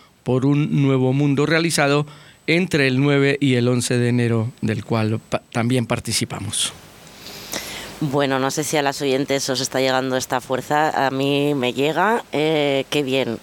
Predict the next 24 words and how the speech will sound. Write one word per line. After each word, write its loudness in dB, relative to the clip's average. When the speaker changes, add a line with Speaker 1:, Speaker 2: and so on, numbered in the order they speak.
Speaker 2:
escucharte -6
así, -2
Mario. -2
Bueno, 0
para 2
que 0
las 0
radioyentes 0
que -2
nos -2
están -2
escuchando, -2
¿podrías 0
darnos -2
una 0
breve -2
descripción -2
del 0
evento, 0
de -2
esta -4
toma 0
de 0
posesión? -2